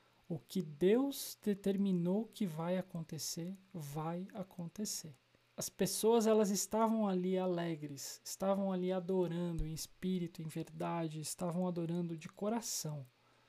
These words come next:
E ainda que as pessoas não tivessem reconhecido isso,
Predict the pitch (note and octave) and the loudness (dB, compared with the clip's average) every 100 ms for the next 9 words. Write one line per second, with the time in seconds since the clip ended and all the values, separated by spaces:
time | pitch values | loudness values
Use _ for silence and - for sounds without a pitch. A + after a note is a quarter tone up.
0 | _ _ _ _ _ F3+ F#3+ F#3 A3 D4+ | _ _ _ _ _ 0 4 6 6 6
1 | E4+ F4 D#4 - - B3+ - A#3 A3 A3 | 6 6 4 2 2 2 2 2 4 4
2 | B3 D4+ - D#4 A#3 A#3+ A#3+ A3 A3 A3 | 4 2 0 0 2 2 2 2 2 2
3 | G#3+ G#3+ F#3+ - G3+ A3 E3 - - | 4 4 2 -2 -2 -4 -6 -10 -18